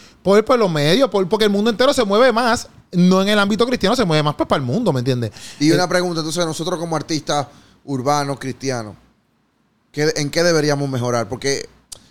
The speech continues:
Speaker 2: yo siento que, ok, el estado de la música urbana, los que mejor posicionados están, van a decir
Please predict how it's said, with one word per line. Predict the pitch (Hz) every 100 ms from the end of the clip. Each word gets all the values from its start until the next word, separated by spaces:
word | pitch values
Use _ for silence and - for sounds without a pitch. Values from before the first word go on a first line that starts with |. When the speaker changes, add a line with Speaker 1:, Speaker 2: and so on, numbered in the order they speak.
| _
Speaker 2:
yo | 165
siento | 165 190 175
que, | 151
ok, | 165 165 147 113 - _ _ _ 139
el | 139
estado | 135 151 165 175 180 180 175 170
de | 156 147
la | 143
música | 151 160 160
urbana, | 147 151 170 170 156
los | 139
que | 143
mejor | 131 127 143
posicionados | 151 151 143 143 143
están, | 131 147 147
van | 139
a | 139
decir | 135 151 160